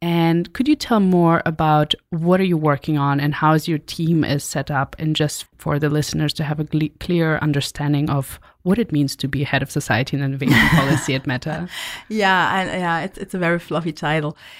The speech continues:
Speaker 2: So I co-lead the public policy team for Germany, Austria, and Switzerland, together with my fabulous colleague Semyon.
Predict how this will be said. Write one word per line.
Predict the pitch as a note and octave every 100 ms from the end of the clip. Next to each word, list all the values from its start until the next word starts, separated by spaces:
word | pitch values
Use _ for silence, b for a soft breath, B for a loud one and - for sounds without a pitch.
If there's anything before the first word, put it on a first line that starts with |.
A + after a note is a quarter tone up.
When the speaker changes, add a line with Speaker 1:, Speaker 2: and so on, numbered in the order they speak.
| B
Speaker 2:
So | - - A3
I | -
co-lead | G3+ - A#3+ C4+ A#3+ G#3+ G#3+
the | -
public | - G#3 F3+ -
policy | E3 E3 -
team | D3+ F3
for | -
Germany, | D3 D#3 D#3 D#3+
Austria, | E3 D#3+ D#3+
and | D3+
Switzerland, | - D3+ D#3 D3 D3+
together | - D#3+ E3
with | D#3 D3+
my | D3+ D3 C#3+ C#3+
fabulous | - D#3+ E3 D3+
colleague | - - D3+ D3
Semyon. | - C#3+ D3 -